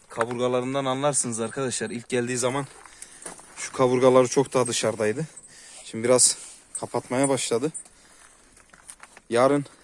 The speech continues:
Şerkan için hap alacağım. Parazit için, iç parazit için hap atacağım yarın Şerkan'a. Bir de öbür gün de tekrardan Şer-, Şerkan'ın ikinci Dektomax aşısı var.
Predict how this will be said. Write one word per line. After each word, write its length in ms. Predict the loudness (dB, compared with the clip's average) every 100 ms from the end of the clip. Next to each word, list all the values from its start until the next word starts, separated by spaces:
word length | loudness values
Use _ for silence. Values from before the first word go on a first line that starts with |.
| -8
Şerkan 400 | -2 -2 0 -2
için 200 | -2 0
hap 260 | 2 4
alacağım. 360 | 4 2 0 -2 -6 -18 -20 -20 -20 -20 -16 -2
Parazit 360 | 0 0 -2
için, 280 | -2 0 0 -2 -18 -20 -20 -20 -14
iç 140 | -12 -2
parazit 380 | 2 2 0 -6
için 220 | -2 0
hap 220 | 2 2
atacağım 380 | 0 -2 -4 -6 -6
yarın 220 | -2 0
Şerkan'a. 460 | 0 -2 -2 -4 -6 -10 _ -20 -20 -20 -6
Bir 80 | 2
de 180 | 4 2 -2 -20 _ _ -20 -20 _ -6
öbür 260 | -2 0 4
gün 200 | 6 8
de 120 | 6
tekrardan 500 | 4 4 2 4 0
Şer-, 340 | 0 -2 -2
Şerkan'ın 580 | -2 0 0 0 0 -2 -6 -20 -20 -20 -20 -20 -20 -16
ikinci 460 | -4 -2 0 0 -4 -16 -20 -20 -20 -20 -20 -20 -20 -2
Dektomax 520 | -2 0 -2 0 0
aşısı 360 | 0 2 4 4
var. 160 | 2